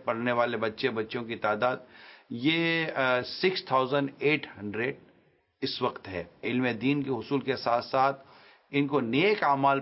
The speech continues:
पर अमल और दीगर दीनी कामों में शिरकत का भी यहाँ जहन दिया जाता है। बच्चों के वालिदैन को भी इसकी तरगीब दिलाई जाती है कि वो अपने बच्चों को weekend पर इन स्कूलों में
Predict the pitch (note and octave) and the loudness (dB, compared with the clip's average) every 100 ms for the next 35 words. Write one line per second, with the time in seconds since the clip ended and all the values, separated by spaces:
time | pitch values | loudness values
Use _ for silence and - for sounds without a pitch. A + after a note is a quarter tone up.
0 | C3+ B2+ A#2 C3 C3+ B2 B2 G#2 D3 D3 | 2 0 2 0 0 -2 -4 4 4 6
1 | F#3 D#3 A#2 C#3 C#3+ C#3+ C#3 A#2 A#2+ A#2+ | 2 2 0 0 2 0 2 2 2 0
2 | B2+ B2 - G#2 C3 B2 - B2+ G#2+ C3 | -2 -2 -6 -4 -4 -4 0 0 2 2
3 | F#3+ - - - - _ _ _ _ B2 | 2 -2 -16 -20 -20 _ _ _ _ 0
4 | A#2+ B2 D3+ C#3 - A2 B2+ E3+ - - | 2 4 2 2 -2 -2 -2 -2 -10 -20
5 | - G#2 A2+ A#2+ G#2+ G2+ F2+ - F2+ F2 | -14 -10 -2 0 0 0 -2 -2 -6 -6
6 | - A#2 B2+ - C#3+ C#3 B2 A#2+ B2+ C3 | -6 -4 -2 0 2 2 4 2 4 4
7 | E3 D#3+ D3+ C3 D#3 D3+ - B2 - C#3+ | 2 2 2 4 2 0 -4 -12 -6 -2
8 | F#3 G3 - - - _ - B2+ A#2 D3+ | -2 -4 -16 -20 -20 _ -2 -2 2 0
9 | F#3 - A2 A#2+ C3+ D#3+ C#3 C3 C3 C#3 | 0 -4 -4 0 0 2 0 0 0 2
10 | D#3 C#3+ B2+ B2 A#2 - A2+ A2 G#2+ A#2+ | 2 0 -2 -2 -4 -4 -4 -4 -4 -6
11 | A2 C3+ C3 G#2+ B2+ C#3 D3 C3+ C3+ A#2+ | 0 0 0 0 -2 0 -2 0 -2 -2
12 | A2 - - A2+ G#2+ B2+ | -8 -10 -10 -4 -2 -2